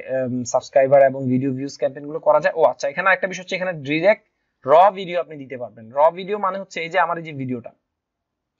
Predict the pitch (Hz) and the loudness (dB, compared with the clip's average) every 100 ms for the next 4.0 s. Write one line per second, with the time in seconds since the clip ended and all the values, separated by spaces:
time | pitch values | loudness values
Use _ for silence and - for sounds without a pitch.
0 | _ _ 156 196 131 - _ _ _ _ | _ _ -2 -2 -2 -18 _ _ _ _
1 | _ 160 208 202 196 180 170 160 165 151 | _ -2 2 4 2 0 -8 -4 -2 -2
2 | 143 - 415 _ _ _ - 208 226 214 | -8 -12 -12 _ _ _ 0 0 2 0
3 | 202 214 208 202 185 175 208 190 175 | 2 0 -2 -6 -6 -8 -10 -12 -6